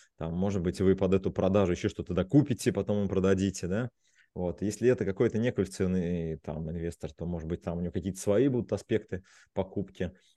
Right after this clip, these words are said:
И, соответственно, уже исходя из этого вы сможете договариваться. Вот. Вообще, ну вот, если компания большая, у них есть там какие-нибудь М Н Д отделы, и вы можете просто спросить, а как вы оцениваете, то есть какие формулы вы используете.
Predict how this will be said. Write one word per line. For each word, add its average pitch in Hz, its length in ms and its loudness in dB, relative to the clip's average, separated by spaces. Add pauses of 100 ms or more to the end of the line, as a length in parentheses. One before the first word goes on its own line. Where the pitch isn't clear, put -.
(100)
И, 139 80 -4
соответственно, 98 680 0
уже 95 320 4
исходя 95 340 2
из 90 120 2
этого 92 420 2
вы 98 160 0
сможете 95 440 -6
договариваться. 85 720 -4 (500)
Вот. 82 320 -8
Вообще, 151 340 6
ну 156 120 4
вот, 139 180 2
если 127 220 -4
компания 127 360 2
большая, 120 540 6
у 98 80 6
них 104 180 -2
есть 101 160 -4
там 92 140 -2
какие-нибудь 101 360 -2
М 98 120 4
Н 101 100 4
Д 101 140 10
отделы, 101 500 6 (400)
и 87 120 -6
вы 104 120 -2
можете 101 300 -2
просто 101 300 -2
спросить, 92 440 -4
а 85 80 -2
как 95 160 -2
вы 80 80 0
оцениваете, 92 640 0
то - 80 -14
есть 71 100 -8
какие - 240 -10
формулы 85 380 -4
вы 85 60 -2
используете. 98 680 -4